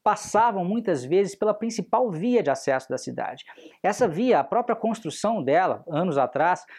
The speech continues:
já tinha trazido alguns transtornos, foi necessário colocar, é, é, a-, algumas estruturas, né, pra segurar, né, a via de forma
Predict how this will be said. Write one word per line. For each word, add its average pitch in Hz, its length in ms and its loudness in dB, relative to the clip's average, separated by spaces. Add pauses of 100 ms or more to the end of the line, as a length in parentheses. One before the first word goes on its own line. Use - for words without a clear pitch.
(160)
já 170 160 2
tinha 262 360 2
trazido 160 420 0
alguns 143 260 0
transtornos, 156 640 0
foi 170 140 0
necessário 165 440 -2
colocar, 160 540 0 (300)
é, 143 300 0
é, 139 120 2
a-, 135 240 0
algumas 151 400 0
estruturas, 156 760 0
né, 156 140 -2
pra - 140 -2
segurar, 143 640 -2 (340)
né, 143 140 2
a 131 180 2
via 147 240 -2
de 127 140 -2
forma 147 440 0